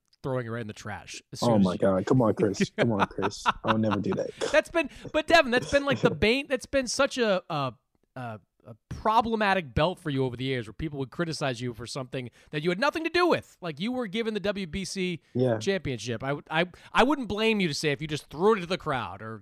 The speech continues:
Speaker 1: gave it back to somebody. You just
Speaker 2: Yeah.
Speaker 1: did whatever.
Speaker 2: Yeah, well, right now, this is a dr-, dream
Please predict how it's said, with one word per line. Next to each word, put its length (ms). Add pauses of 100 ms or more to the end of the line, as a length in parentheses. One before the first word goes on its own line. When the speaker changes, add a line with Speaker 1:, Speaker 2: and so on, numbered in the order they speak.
Speaker 1:
gave 200
it 100
back 340
to 360
somebody. 440
You 100
just 180
Speaker 2:
Yeah. 100
Speaker 1:
did 80
whatever. 360 (1080)
Speaker 2:
Yeah, 260
well, 340 (640)
right 200
now, 280
this 240
is 300
a 60
dr-, 200
dream 220